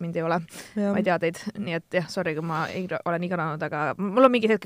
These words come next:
Speaker 1: kus ma tõesti ei taha isegi tere.
Speaker 2: Ma ka mõnikord teen siukest nagu, et ei, mu nimi ei ole Marianne, ma ei tea,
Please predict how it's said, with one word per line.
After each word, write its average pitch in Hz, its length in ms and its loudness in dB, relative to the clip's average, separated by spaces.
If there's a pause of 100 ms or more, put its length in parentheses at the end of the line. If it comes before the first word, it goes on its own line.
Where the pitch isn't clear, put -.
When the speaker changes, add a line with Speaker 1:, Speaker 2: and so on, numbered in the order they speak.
Speaker 1:
kus 180 80 0
ma 170 160 -4
tõesti 180 560 2
ei 156 80 -8
taha 165 240 -2
isegi 156 240 -6
tere. - 160 6
Speaker 2:
Ma 226 160 10
ka 233 80 8
mõnikord 214 480 6
teen 196 160 2
siukest 196 320 -4
nagu, 190 160 -2
et 190 160 -4
ei, 196 100 2
mu 196 140 -2
nimi 202 240 2
ei 220 80 2
ole 240 160 4
Marianne, 214 400 2
ma 202 160 -2
ei 190 80 -4
tea, - 80 0